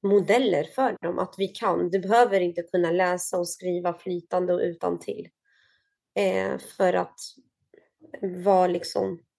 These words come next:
en duktig elev. Men anpassa undervisning,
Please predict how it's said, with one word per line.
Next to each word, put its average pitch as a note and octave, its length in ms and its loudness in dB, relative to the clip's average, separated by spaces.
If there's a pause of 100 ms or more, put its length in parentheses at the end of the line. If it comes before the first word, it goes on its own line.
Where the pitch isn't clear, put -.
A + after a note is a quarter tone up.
(600)
en G#3+ 220 0
duktig - 400 0
elev. - 340 -2 (1700)
Men A3+ 200 4
anpassa A3 560 0
undervisning, G3+ 840 2